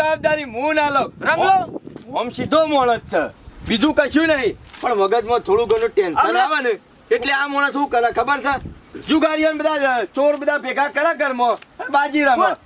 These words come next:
Speaker 1: રાતે બબે વાગ્યા સુધી અમે આવું બધું કરતા. અને
Speaker 3: શું
Speaker 1: પછી
Speaker 3: કામ?
Speaker 1: પૈસા પ-, બ-, બંધ થઈ જાઓ. બેહો પેણે, બેહો, બેહો ઈ કણ.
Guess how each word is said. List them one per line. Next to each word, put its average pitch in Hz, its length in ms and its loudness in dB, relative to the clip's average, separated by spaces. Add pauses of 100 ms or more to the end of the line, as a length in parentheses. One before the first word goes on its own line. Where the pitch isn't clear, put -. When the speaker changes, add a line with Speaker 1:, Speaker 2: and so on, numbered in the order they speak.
Speaker 1:
રાતે 359 340 2
બબે 269 280 2
વાગ્યા 277 320 0
સુધી 269 200 -2
અમે 262 180 0
આવું 247 220 2
બધું 220 260 -4
કરતા. 269 460 0 (180)
અને 240 160 2
Speaker 3:
શું 285 140 4
Speaker 1:
પછી - 60 2
Speaker 3:
કામ? 330 120 2
Speaker 1:
પૈસા 262 300 0
પ-, 240 220 -2 (220)
બ-, 233 80 0
બંધ 311 220 2
થઈ 311 120 0
જાઓ. 320 240 0
બેહો 285 180 2
પેણે, 294 280 0 (160)
બેહો, 339 180 4 (500)
બેહો 349 180 4
ઈ 359 40 -4
કણ. 330 220 0